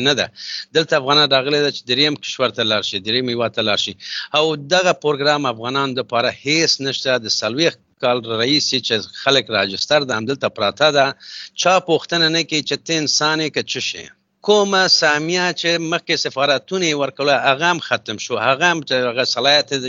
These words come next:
یو ان ایچ سی آر یا د په کډوالۍ دفتر په خپله قبضه کې نیولې ده. هیڅ کډو-، ب-، ب-، ب-، څوک نشي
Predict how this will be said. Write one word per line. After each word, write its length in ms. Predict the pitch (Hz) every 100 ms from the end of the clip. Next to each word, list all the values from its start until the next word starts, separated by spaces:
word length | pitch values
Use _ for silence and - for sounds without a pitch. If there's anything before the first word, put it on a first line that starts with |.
| 120
یو 60 | 120
ان 80 |
ایچ 80 | 113
سی 100 | - 135
آر 80 | 131 - - - 135
یا 60 | 127
د 20 | 123 120 113
په 60 | 123 123
کډوالۍ 340 | 120 120 127 117
دفتر 320 | 107 135 120 -
په 60 | 104
خپله 220 | - 120 107 101 -
قبضه 260 | 110 113 123
کې 120 | 117
نیولې 280 | 113 143 123 98
ده. 80 | 104 - - - 165
هیڅ 240 | 180 160 - -
کډو-، 400 | 131 127 127 127 120
ب-، 200 | 123 117 113 110
ب-، 100 | 107 101
ب-، 280 | 107 101 - - - - - - 104
څوک 220 | 170 160 160
نشي 200 | -